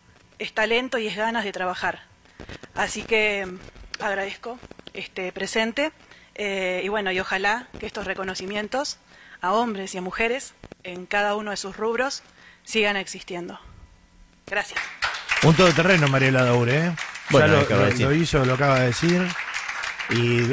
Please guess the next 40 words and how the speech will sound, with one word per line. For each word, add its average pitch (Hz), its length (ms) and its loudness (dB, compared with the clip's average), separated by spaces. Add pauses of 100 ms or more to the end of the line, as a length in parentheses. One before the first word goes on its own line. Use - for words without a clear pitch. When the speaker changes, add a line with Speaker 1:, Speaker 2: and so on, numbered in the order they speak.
(160)
Speaker 2:
y 120 40 4
damos 147 300 4
fe, 190 240 6
creo, 123 280 4
de, 110 300 4
de 117 140 4
toda, 123 300 4
de 113 200 2
su 117 120 0 (180)
impronta, 156 520 4
su 131 120 0
buena 135 160 2
voluntad, 123 600 2 (260)
de 127 120 6
su 117 160 0
garra, 139 540 2 (440)
¿eh? 143 220 0
Una 127 200 2
mujer, 127 240 0
una, 107 420 0
una 110 200 -2
luchadora, 117 560 4
¿no? 139 280 2
Y 147 400 0
en 113 100 0
este 113 220 -2
medio 127 540 0 (360)
se 151 140 4
nota 160 240 6
todos 151 160 4
los 127 100 2
días, 107 260 2
porque 101 200 -2
cuando 113 260 2
estás 202 180 0
con 147 180 0
cara 147 240 6
de, 101 500 0 (1300)
eh, 101 580 4 (640)
también 156 600 2